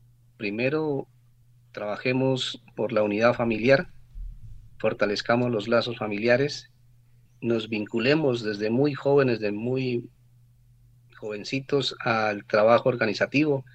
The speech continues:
Ya puede, puede ser la Junta de Acción Comunal o organizaciones sociales que existan en, en el territorio. Muy seguramente la Junta de Acción Comunal y, o una organización social debe tener un plan de vida. Entonces,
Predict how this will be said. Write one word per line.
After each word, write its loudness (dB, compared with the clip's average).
Ya 6
puede, -4
puede 4
ser 0
la 6
Junta 2
de 4
Acción -2
Comunal 0
o -6
organizaciones -2
sociales 0
que -4
existan -4
en, -6
en -6
el -10
territorio. -2
Muy -10
seguramente 2
la 6
Junta 0
de 4
Acción -4
Comunal 0
y, -4
o 2
una 0
organización -4
social -2
debe 4
tener 0
un -4
plan 4
de 4
vida. 2
Entonces, -6